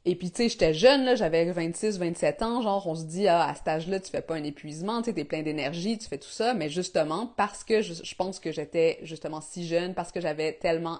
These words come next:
accompli en si peu de temps, euh, il y a personne qui s'est dit, « Ok, ben, je pense que c'est les signes d'un burn-out. » À la place, on m'a mis sur une, euh, une, euh, euh, un suivi de performance, il fallait que j'aille voir les R H, nanana, parce que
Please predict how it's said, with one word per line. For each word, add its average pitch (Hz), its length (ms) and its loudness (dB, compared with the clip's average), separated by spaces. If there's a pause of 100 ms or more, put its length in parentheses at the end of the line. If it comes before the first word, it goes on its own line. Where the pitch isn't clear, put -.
accompli 170 640 -6
en 156 80 -8
si - 240 -14
peu 160 180 -10
de 151 80 -12 (100)
temps, 165 300 -4 (460)
euh, 151 340 0 (140)
il 175 80 -4
y 170 40 4
a 160 40 4
personne 208 580 -2
qui 196 140 -8
s'est 156 180 -2
dit, « 170 420 -4
Ok, 156 200 -8
ben, 151 120 -6
je - 120 -8
pense 170 180 -6
que 160 80 -8
c'est 156 160 -8
les - 120 -8
signes 160 440 -8
d'un 147 200 -8
burn-out. » 180 500 -2 (340)
À 160 80 2
la 151 140 6
place, 180 240 2
on 165 100 -6
m'a 151 80 -6
mis 165 160 -4
sur 165 260 -4
une, 165 280 -4 (320)
euh, 147 360 -2 (880)
une, 170 280 0
euh, 151 420 -4 (560)
euh, 120 480 -6 (100)
un 175 140 -2
suivi 180 380 -4
de - 40 -20
performance, 196 840 0
il - 20 -16
fallait 160 180 0
que 175 60 -4
j'aille 156 160 2
voir 156 160 0
les 156 160 -2
R 156 320 0
H, 190 340 4
nanana, 160 360 -4
parce 160 200 -10
que 190 260 -2